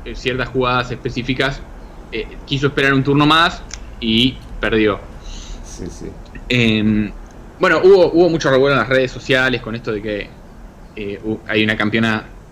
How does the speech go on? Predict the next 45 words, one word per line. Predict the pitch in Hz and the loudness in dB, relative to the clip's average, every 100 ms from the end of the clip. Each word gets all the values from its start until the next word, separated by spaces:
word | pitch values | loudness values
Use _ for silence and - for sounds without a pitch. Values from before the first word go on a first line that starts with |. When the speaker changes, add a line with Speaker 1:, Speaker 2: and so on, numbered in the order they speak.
| - | -4
Speaker 1:
trans, | 113 117 117 113 - - | 0 0 0 -2 -8 -16
Speaker 2:
Sí, | - 107 - | -10 -4 2
Speaker 1:
y | 147 151 147 | 6 8 8
hay | 113 | 6
Speaker 2:
me | |
Speaker 1:
un | 113 | 2
montón | 113 117 | 0 2
de | 120 | 4
gente. | 143 151 143 | 6 6 6
Speaker 2:
imagino, | 123 95 90 | 4 2 -4
me | 85 | -8
imagino. | 85 - 117 107 87 82 - - - - - - - - - | -10 -6 -2 -2 -4 -10 -14 -16 -18 -18 -20 -18 -18 -14 -4
Speaker 1:
Digamos, | 127 135 123 107 - | 0 2 2 -2 -2
eh, | 139 139 | 0 0
es | 151 139 | -2 -4
todo | 160 143 | 0 0
este | 139 143 | 2 0
tema | 139 131 | 2 2
que | 120 | 2
venimos | 117 131 123 | 2 0 -2
hablando | 123 131 127 | 0 0 0
de, | 117 113 | 2 0
de | 113 120 | -2 -2
la | 113 | 0
inclusión | 110 117 - 131 131 | -2 -2 2 2 4
y | |
demás. | 123 135 139 - | 4 2 0 0
Hay | 147 | -2
un | 160 | 0
montón | 139 151 147 | -2 0 0
de, | 117 110 | -2 -4
de | 117 | -6
jugadores | 110 - 113 117 123 123 123 - | -6 -2 0 4 4 2 -2 -6
y | 120 107 | -4 0
de, | 101 98 - - - - - - - | 0 -2 -6 -18 -20 -20 -18 -14 -6
de | 107 | -2
gente | - 123 117 | 0 0 0
que | 98 | -2
está | 101 | -2
alrededor | 110 107 107 120 113 | 0 2 4 4 4
del | 104 | 0
Magic | 117 117 101 - | 0 -2 -6 -10
en, | 104 101 - | -12 -12 -12
en, | 104 101 98 98 | -12 -10 -10 -12
en | - 101 95 - | -12 -10 -10 -12